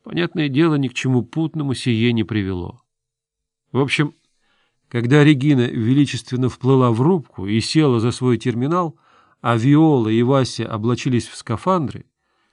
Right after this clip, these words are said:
Саня уже почти смирился со своей тоскливой участью. Первый раз довелось принимать участие в чём-то похожем на настоящий поиск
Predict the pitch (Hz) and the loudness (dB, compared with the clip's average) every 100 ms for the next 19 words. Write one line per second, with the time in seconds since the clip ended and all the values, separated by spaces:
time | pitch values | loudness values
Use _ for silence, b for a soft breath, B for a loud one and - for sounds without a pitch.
0 | _ _ - 190 180 175 156 175 151 - | _ _ -10 -6 0 2 4 2 -2 -2
1 | 165 156 165 165 - - 131 127 131 135 | 0 4 4 4 2 -4 -4 2 4 4
2 | 123 123 - 120 120 110 104 95 - - | 2 -2 -2 2 2 2 0 -4 -8 -14
3 | - - _ _ _ _ _ _ _ _ | -16 -20 _ _ _ _ _ _ _ _
4 | _ _ _ 135 151 127 127 135 117 87 | _ _ _ 2 4 4 4 2 0 -2
5 | 98 107 120 - 120 117 120 110 - 135 | -4 0 -2 -2 -4 -2 -2 -4 0 0
6 | - 110 95 - 131 113 113 113 - 147 | 0 -6 -4 -2 -2 -4 -4 -4 -2 0
7 | 110 101 107 113 - 127 139 120 117 107 | 0 -2 -4 -4 -4 -2 0 -2 -4 -4
8 | 170 170 120 - | 0 0 0 -6